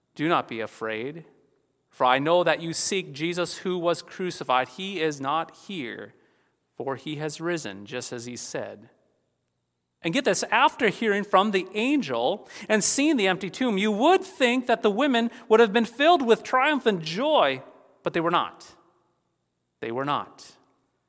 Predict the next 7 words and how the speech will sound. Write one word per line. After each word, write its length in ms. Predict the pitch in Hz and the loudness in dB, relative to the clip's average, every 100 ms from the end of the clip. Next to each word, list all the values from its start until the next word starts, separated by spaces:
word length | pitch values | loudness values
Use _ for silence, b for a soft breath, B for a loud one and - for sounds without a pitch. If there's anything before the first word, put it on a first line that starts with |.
| _ _ _ - | _ _ _ -8
They 100 | 120 | -6
were 140 | 120 | -6
filled 360 | 120 - 165 131 | -6 -2 -2 -2
with 180 | 123 127 | -4 -6
anxiety. 680 | 127 131 151 131 107 101 - _ _ _ _ _ _ _ | -4 0 0 -2 -8 -18 -20 _ _ _ _ _ _ _
They 100 | 131 | -10
were 260 | 120 107 | -10 -10